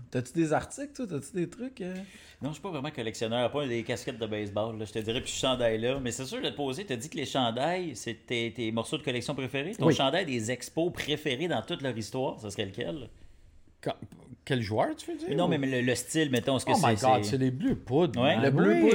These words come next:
Speaker 1: c'est le
Speaker 2: C'est
Speaker 1: ultimate
Speaker 2: classique, c'est
Speaker 1: jersey, hein.
Speaker 2: classique.
Speaker 1: Moi, celui que t'as sur le dos, je l'aime vraiment beaucoup, là. Quand je t'ai vu arriver, ça m'a vraiment ramené, tu sais, l'air de m-, mon souvenir, c'était ça, celui que toi, tu portes en ce moment.
Speaker 3: Mais
Speaker 2: Mais
Speaker 3: j'ai tellement de misère
Speaker 2: mais
Speaker 3: de,
Speaker 2: le
Speaker 3: de,
Speaker 2: Bleu
Speaker 3: quand tu
Speaker 2: Poudre,
Speaker 3: mets
Speaker 2: il est
Speaker 3: un à
Speaker 2: tellement
Speaker 3: côté
Speaker 2: beau.
Speaker 3: de l'autre, là,
Speaker 1: Je
Speaker 3: tu sais,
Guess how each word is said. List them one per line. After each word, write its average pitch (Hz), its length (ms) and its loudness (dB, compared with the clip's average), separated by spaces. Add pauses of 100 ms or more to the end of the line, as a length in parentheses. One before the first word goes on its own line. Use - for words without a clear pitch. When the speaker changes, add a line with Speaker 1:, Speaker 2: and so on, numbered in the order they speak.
(120)
Speaker 1:
c'est 127 80 6
le 139 120 8
Speaker 2:
C'est 156 120 4
Speaker 1:
ultimate 175 60 4 (160)
Speaker 2:
classique, 160 260 4
c'est 160 80 2
Speaker 1:
jersey, 156 200 2
hein. 202 40 2
Speaker 2:
classique. 170 600 0 (380)
Speaker 1:
Moi, 208 80 4
celui 156 280 6
que - 60 -2
t'as 160 100 4
sur 135 140 -4
le 131 60 0
dos, 143 120 4
je 131 80 2
l'aime 113 220 0
vraiment 113 240 -2
beaucoup, 110 360 -6
là. 107 140 -6
Quand 127 100 -4
je 131 80 -6
t'ai 139 120 2
vu 135 60 4
arriver, 143 280 4
ça 127 180 0
m'a 107 140 0
vraiment 113 300 0
ramené, 117 540 -2 (360)
tu 135 100 0
sais, 135 40 4
l'air 131 560 4
de 120 100 4
m-, 110 320 2 (360)
mon 123 160 4
souvenir, 139 440 4
c'était 127 220 0
ça, 143 220 0
celui 120 320 2
que 117 60 -6
toi, 131 140 -2
tu - 120 -12
portes 123 240 -2
en 117 100 -2
ce 117 80 -6
moment. 117 220 -2
Speaker 3:
Mais - 20 2 (120)
Speaker 2:
Mais - 20 8
Speaker 3:
j'ai 240 200 4
tellement 320 340 0
de 247 60 2
misère 208 400 2
Speaker 2:
mais 220 60 2
Speaker 3:
de, 170 80 4
Speaker 2:
le - 80 4
Speaker 3:
de, - 100 2
Speaker 2:
Bleu 120 160 4
Speaker 3:
quand 233 120 4
tu 131 160 4
Speaker 2:
Poudre, - 20 4
Speaker 3:
mets - 100 8
Speaker 2:
il - 20 8
est 190 40 4
Speaker 3:
un 214 140 8
à - 80 10
Speaker 2:
tellement 190 200 8
Speaker 3:
côté 202 240 6
Speaker 2:
beau. 151 80 2
Speaker 3:
de 131 60 4
l'autre, 180 360 4
là, 147 180 4
Speaker 1:
Je 147 80 -2
Speaker 3:
tu - 60 2
sais, 127 40 6